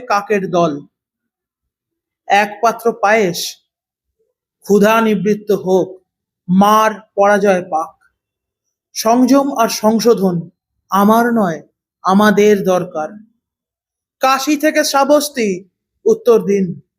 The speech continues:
রাজগৃহ থেকে লুম্বিনী সহযাত্রী হও। এখনো অনেক, অনেক, অনেক কাজ বাকি। অজাতশত্রু, আনন্দ, জীবক, মহেন্দ্র, সংঘমিত্রা,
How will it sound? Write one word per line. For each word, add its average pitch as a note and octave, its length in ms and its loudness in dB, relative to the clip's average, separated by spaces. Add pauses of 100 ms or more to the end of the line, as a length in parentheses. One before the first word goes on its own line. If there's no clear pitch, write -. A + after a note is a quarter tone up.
(480)
রাজগৃহ B3+ 560 2
থেকে C#4 260 -2
লুম্বিনী C#4+ 460 2 (460)
সহযাত্রী B3 680 0
হও। G#3+ 260 4 (1040)
এখনো A#3+ 440 0
অনেক, A#3 380 2 (580)
অনেক, B3 420 2 (300)
অনেক E4 400 2 (140)
কাজ C#4+ 260 0
বাকি। A#3 380 -2 (1200)
অজাতশত্রু, A#3+ 840 0 (760)
আনন্দ, B3+ 480 4 (840)
জীবক, B3+ 480 2 (800)
মহেন্দ্র, C#4+ 500 2 (500)
সংঘমিত্রা, D4 840 2